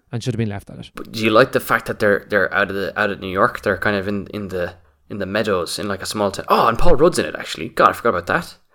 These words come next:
Speaker 1: And that's great, 'cause Paul Rudd is im-, like, he's always likable.
Speaker 2: And he's so reliable for, to just, at least to bring, you know that there will be funny bits if the Paul Rudd is in it, 'cause he, he can deliver anything with a, with far more kind of charisma and comedy chops than,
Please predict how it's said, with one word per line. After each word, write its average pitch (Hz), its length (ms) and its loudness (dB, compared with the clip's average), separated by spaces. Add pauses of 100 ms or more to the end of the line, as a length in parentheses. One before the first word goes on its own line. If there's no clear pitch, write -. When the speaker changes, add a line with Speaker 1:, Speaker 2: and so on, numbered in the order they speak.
Speaker 1:
And 208 100 -2
that's 254 180 2
great, 104 300 -4
'cause 147 140 -4
Paul 185 200 0
Rudd 170 260 2
is 127 340 -6
im-, 151 200 -2
like, - 160 -6
he's 143 100 0
always 120 240 0
likable. 110 460 -12 (180)
Speaker 2:
And 104 80 -6
he's 104 120 -4
so 131 160 8
reliable 101 540 6 (120)
for, - 200 -8
to - 260 -12
just, - 400 -10
at 101 80 -4
least 107 220 -6
to 98 60 -8
bring, 92 340 -6
you 98 80 -6
know 110 200 0
that 117 120 -2
there 107 100 2
will 98 140 -2
be 90 140 -8
funny 85 460 -8 (400)
bits - 440 -6
if - 440 -12 (200)
the 101 140 -10
Paul 101 220 10
Rudd 92 120 0
is 90 100 -6
in 82 80 -6
it, 82 120 -14
'cause 117 100 -14
he, 131 80 -6
he 170 240 -12
can 160 140 4
deliver 131 240 0
anything 104 320 -2
with 87 80 -2
a, 85 160 -6
with 90 160 -10
far 95 200 2
more 87 320 -4
kind 92 200 -8
of - 240 -16
charisma 92 540 -6
and 78 360 -12 (340)
comedy 85 300 -6
chops - 400 -4
than, 82 360 -10